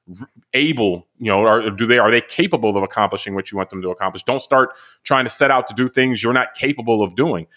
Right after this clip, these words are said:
And so to me, that was a, that was just, it's different than I see oftentimes, uh, just in, in the, the, my interactions with people and my observations of things, that, that inward look to begin.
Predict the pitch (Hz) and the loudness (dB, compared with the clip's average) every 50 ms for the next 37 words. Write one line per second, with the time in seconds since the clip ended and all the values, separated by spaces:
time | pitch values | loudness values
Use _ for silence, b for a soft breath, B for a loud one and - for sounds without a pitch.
0 | b b b 139 135 165 147 - 170 196 247 - - 165 220 208 180 139 127 123 | b b b -2 0 0 2 2 2 2 2 4 4 2 2 2 0 0 0 0
1 | 123 - 135 160 165 117 151 175 185 180 160 175 170 - - b b b b b | 0 2 0 0 2 2 0 2 2 2 0 0 -2 -2 -4 b b b b b
2 | b 160 139 127 120 104 - 202 208 202 208 175 147 - - - 127 117 135 131 | b -2 0 -2 -6 0 2 2 2 4 2 0 0 0 -4 -10 -2 0 2 2
3 | 131 135 131 - - - 147 147 135 127 120 117 117 120 120 - 120 113 110 123 | 4 2 2 0 -2 -2 0 0 2 2 4 6 4 4 4 0 -6 -6 -2 0
4 | 113 107 107 104 104 101 101 101 95 - - - _ _ _ _ _ - 104 107 | 2 4 4 2 2 0 -4 -6 -8 -10 -12 -14 _ _ _ _ _ 0 2 2
5 | 104 101 101 101 98 95 113 131 - - 131 117 117 117 123 127 113 110 107 107 | 4 4 4 4 2 2 -2 -4 -4 0 0 0 0 0 0 0 0 0 0 -2
6 | 104 98 98 101 - _ _ _ _ _ - 98 92 107 107 107 107 107 104 110 | -2 -4 -6 -10 -18 _ _ _ _ _ -14 -4 0 2 2 2 2 4 4 2
7 | 107 104 104 101 113 127 131 123 117 107 101 - - 113 104 101 98 101 95 95 | 2 2 2 2 2 4 4 2 2 0 -2 -4 -2 0 2 2 2 2 2 0
8 | - - 104 90 87 101 - _ - 107 98 - - 95 92 92 92 90 95 101 | -2 -4 -6 -6 -6 -6 -8 _ -4 -4 -4 -2 0 0 2 2 2 2 2 2
9 | 104 104 101 98 95 92 - - 98 82 - 95 104 104 - - 90 80 90 85 | 4 4 4 4 2 0 0 -2 -2 2 2 2 0 0 -2 -6 -8 -8 -8 -10
10 | - - 82 80 80 82 - 95 92 87 95 95 98 - - 113 117 117 113 101 | -8 -8 -10 -10 -8 -2 0 0 0 2 0 -2 -2 0 -2 0 0 2 4 4
11 | 98 92 92 98 110 110 - - - _ _ _ _ - - - 110 104 85 117 | 4 4 4 2 2 2 2 0 -8 _ _ _ _ -16 -12 -8 -8 -6 -2 0
12 | 113 104 90 | -2 -2 -2